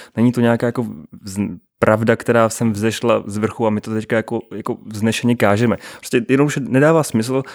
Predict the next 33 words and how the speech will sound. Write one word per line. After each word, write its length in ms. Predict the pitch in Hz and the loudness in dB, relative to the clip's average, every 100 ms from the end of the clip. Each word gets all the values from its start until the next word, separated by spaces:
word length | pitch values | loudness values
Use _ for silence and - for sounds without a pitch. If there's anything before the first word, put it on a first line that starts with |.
| - | -20
jako 260 | _ 120 - | _ -6 -6
soudci, 460 | - - 117 - 131 | -4 0 0 0 -2
který, 420 | - 123 127 131 - - | 2 2 2 0 -4 -6
který 280 | - 120 123 | -2 -2 -2
pracuje 640 | - 131 107 131 131 123 | -2 -2 -2 0 2 2
a 60 | 107 | 2
dělá, 300 | 110 117 113 | 2 2 0
věnuje 320 | 101 117 117 | 0 2 2
se 100 | 123 | 0
trestnímu 360 | 113 - 120 117 | -4 0 0 2
právu 180 | 113 | 2
padesát 500 | 120 104 110 - 107 | 2 -2 0 0 0
let, 240 | 90 98 - - - | 0 -2 -4 -16 -8
tak 140 | 95 | -2
mu 220 | 107 120 117 | 2 2 2
jako 200 | - 107 | -4 0
zavádět 360 | 104 110 113 | 2 2 0
zkratku 380 | - 92 104 113 | -2 -2 -2 -4
pro 180 | 110 107 | -2 0
trestní 360 | 101 101 - | -2 -2 0
zákoník. 440 | 101 80 - 92 - | 0 0 -4 -8 0
Jenomže 220 | 135 143 | 0 0
to 60 | 143 | -2
prostě 260 | 147 139 - - | -4 -6 -8 -18
jako 120 | - 117 | -4 0
nedává, 520 | 113 113 110 110 110 | 2 4 4 4 2
nedává 380 | 113 113 113 110 | 2 2 2 0
větší 340 | 104 107 104 113 | -4 -6 -6 -6
smysl, 360 | - 87 - 113 | -4 -4 2 2
ale 140 | 139 - - | 2 0 -2
když 180 | 131 | 0
to 120 | - 123 | 2 4
uděláte, 400 | 107 98 107 | 4 2 0